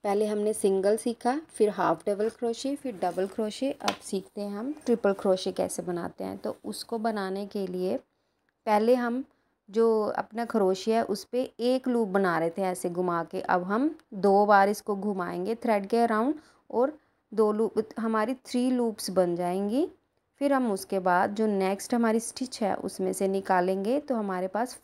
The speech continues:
टोटल फोर लूप्स आ जाएंगी क्रोशिया में।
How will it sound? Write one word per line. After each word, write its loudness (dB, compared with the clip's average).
टोटल 2
फोर 2
लूप्स 0
आ 0
जाएंगी -4
क्रोशिया -2
में। -2